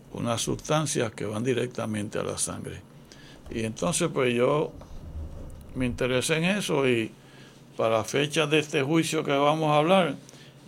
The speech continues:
yo había hecho más de diez mil operaciones de tiroides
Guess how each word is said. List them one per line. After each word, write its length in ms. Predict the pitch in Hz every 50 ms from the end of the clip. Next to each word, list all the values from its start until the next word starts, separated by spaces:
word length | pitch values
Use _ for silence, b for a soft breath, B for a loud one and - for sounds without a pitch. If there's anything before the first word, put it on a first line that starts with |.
| -
yo 140 | 117 110 117
había 300 | 123 139 147 147 147 160
hecho 360 | 170 170 156 - 147 139 131
más 260 | 123 127 139 147 147 143
de 160 | 151 139 127
diez 280 | 117 120 120 120 113
mil 460 | 107 101 113 147 175 202 196 196 196 - - - - - - - - - - - - - -
operaciones 840 | 123 113 107 - 113 107 107 104 98 - 123 123 131 143 143 131
de 140 | 123 117 107
tiroides 840 | 104 - 101 98 95 104 113 113 110 107 98 98 95 90 - - -